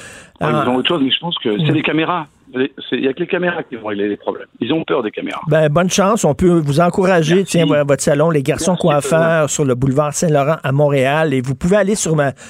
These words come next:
Speaker 2: ma page Facebook, les gens. J'ai mis les photos, euh, que Didier, euh, m'a envoyées. C'est hallucinant. Didier Bichon, merci beaucoup.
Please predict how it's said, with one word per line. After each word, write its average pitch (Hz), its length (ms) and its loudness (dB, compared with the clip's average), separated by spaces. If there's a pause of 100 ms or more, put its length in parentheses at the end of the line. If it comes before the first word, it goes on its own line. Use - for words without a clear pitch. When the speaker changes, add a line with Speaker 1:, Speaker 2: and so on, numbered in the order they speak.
(120)
Speaker 2:
ma 139 140 -2
page 180 260 0
Facebook, 156 520 0
les 131 180 0
gens. 151 180 0
J'ai 147 160 0
mis 160 160 2
les 156 140 2
photos, 160 560 -2 (420)
euh, 127 600 2
que - 120 -4
Didier, 131 600 0
euh, 131 80 0
m'a 127 200 -2
envoyées. 127 460 0
C'est - 540 -2
hallucinant. 143 640 -2
Didier 127 340 -4
Bichon, 143 300 -2
merci 151 200 -4
beaucoup. 135 280 -4